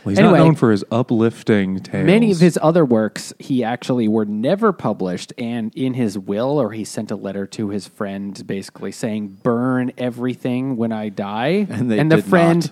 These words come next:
Speaker 3: not. <laughs>
Speaker 2: didn't. It's like, "Nope, I'm gonna publish it instead."
Speaker 1: 'Cause he was dying of tuberculosis. He knew it was,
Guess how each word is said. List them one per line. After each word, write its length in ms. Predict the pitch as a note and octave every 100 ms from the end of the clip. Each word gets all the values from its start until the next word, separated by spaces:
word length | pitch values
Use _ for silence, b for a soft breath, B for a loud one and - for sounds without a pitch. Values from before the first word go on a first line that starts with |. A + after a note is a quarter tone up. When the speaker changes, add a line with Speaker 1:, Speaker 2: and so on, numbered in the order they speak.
| - D#3+
Speaker 3:
not. 140 | -
<laughs> 0 |
Speaker 2:
didn't. 360 | D#3 - - C4
It's 220 | A3+ G#3
like, 160 | E3
"Nope, 220 | B3+ C#4+ B -
I'm 180 | G#3+
gonna 160 | G#3+ G3
publish 360 | D#3+ E3+ D3+ D#3
it 80 |
instead." 420 | C#3 - A2 F#2 -
Speaker 1:
'Cause 80 |
he 60 | F3+
was 100 | F3
dying 300 | A#2+ D#3+ E3
of 200 | A#2 -
tuberculosis. 840 | - G#2+ A2 - F#2 G#2 G#2+ - -
He 140 | G#2
knew 480 | G#2 A#2 G#2 F2+ E2+
it 140 | F2+
was, 500 | E2+ E2 E2+ - -